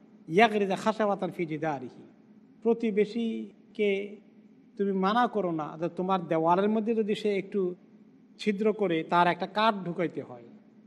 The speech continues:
একটা কাঠের টুকরা ঢুকাইতে হয় কোনো কারণে, কিংবা একটা রড ঢুকাইতে হয়,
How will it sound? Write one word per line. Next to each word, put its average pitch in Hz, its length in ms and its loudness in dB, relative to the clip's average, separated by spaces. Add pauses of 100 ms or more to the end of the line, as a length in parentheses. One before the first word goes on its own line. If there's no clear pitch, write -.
(760)
একটা 175 220 -6
কাঠের 185 380 -2
টুকরা 208 220 -2
ঢুকাইতে 175 360 -2
হয় 123 160 -18 (1040)
কোনো 165 200 -2
কারণে, 151 400 0
কিংবা 185 180 0
একটা 180 180 -4
রড 202 240 6
ঢুকাইতে 165 360 -2
হয়, 123 200 -18